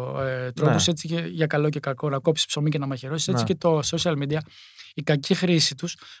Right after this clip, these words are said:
Speaker 1: μπορεί να οδηγήσει σε έναν εθισμό του παιδιού, στο να πρέπει να κάνω όλο και περισσότερα πράγματα
Speaker 2: Να δείξω όλο και
Speaker 1: για να
Speaker 2: παραπάνω τη
Speaker 1: πάρω
Speaker 2: ζωή μου.
Speaker 1: περισσότερα like.
Speaker 2: Ναι.
Speaker 1: Τι μπορείς να δείξεις, μέχρι πού μπορεί να φτάσεις και η αντιμεβή σου όταν είναι το like,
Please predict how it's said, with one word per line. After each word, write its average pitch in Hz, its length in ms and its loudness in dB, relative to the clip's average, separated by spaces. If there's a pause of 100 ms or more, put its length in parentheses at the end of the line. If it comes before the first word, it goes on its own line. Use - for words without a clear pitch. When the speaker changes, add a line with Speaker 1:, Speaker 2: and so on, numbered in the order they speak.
Speaker 1:
μπορεί 170 220 8
να 196 80 10
οδηγήσει 175 300 4
σε 185 80 6
έναν 190 140 4
εθισμό 165 360 4
του 156 80 0
παιδιού, 139 420 -4 (320)
στο - 260 0
να 156 100 6
πρέπει 196 260 6
να 196 100 6
κάνω 196 220 6
όλο 202 140 8
και 196 100 0
περισσότερα 175 420 4
πράγματα 156 600 4 (360)
Speaker 2:
Να 147 220 4
δείξω 180 280 2
όλο 180 80 6
και 175 100 6
Speaker 1:
για 190 100 10
να 180 80 10
Speaker 2:
παραπάνω 185 140 8
τη 190 60 12
Speaker 1:
πάρω 214 120 8
Speaker 2:
ζωή 170 80 8
μου. 180 60 8
Speaker 1:
περισσότερα 208 320 8 (160)
like. - 320 -4
Speaker 2:
Ναι. 131 160 2 (220)
Speaker 1:
Τι 277 100 4
μπορείς 220 200 8
να 185 140 6
δείξεις, 220 200 4
μέχρι 226 180 6
πού 208 80 6
μπορεί 208 180 10
να 175 80 8
φτάσεις 214 540 6 (180)
και 220 360 8 (180)
η 220 100 2
αντιμεβή 185 440 8
σου 247 160 4
όταν 233 280 8
είναι 226 180 8
το 196 140 4
like, 165 340 6